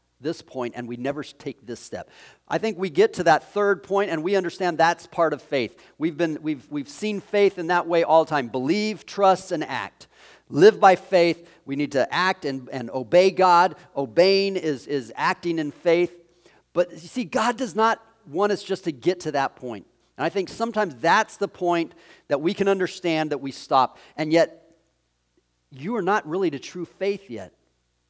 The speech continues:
Maybe this is the part that we've never really seen as faith. Faith treasures.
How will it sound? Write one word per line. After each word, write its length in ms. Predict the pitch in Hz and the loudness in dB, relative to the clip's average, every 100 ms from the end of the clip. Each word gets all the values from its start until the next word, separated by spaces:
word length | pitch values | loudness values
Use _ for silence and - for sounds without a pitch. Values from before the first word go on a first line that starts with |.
| _ _ _ _ | _ _ _ _
Maybe 180 | 165 190 | -4 -4
this 260 | 143 214 190 | -2 -2 -2
is 120 | 156 | -8
the 80 | 156 | -8
part 280 | - 170 151 | -2 -4 -4
that 80 | |
we've 200 | 139 139 | -10 -8
never 220 | 139 160 165 | -6 -6 -6
really 240 | 156 147 | -6 -8
seen 340 | - - 160 | -10 -8 -6
as 140 | 135 - | -6 -10
faith. 320 | - 127 107 - - _ | -8 -8 -8 -18 -20 _
Faith 840 | _ - - 240 226 170 151 - _ _ _ _ _ _ _ _ _ _ | _ -20 4 10 10 10 2 -6 _ _ _ _ _ _ _ _ _ _
treasures. 1000 | - - 180 214 190 127 90 - - | -18 -10 -2 -2 -2 -10 -12 -16 -20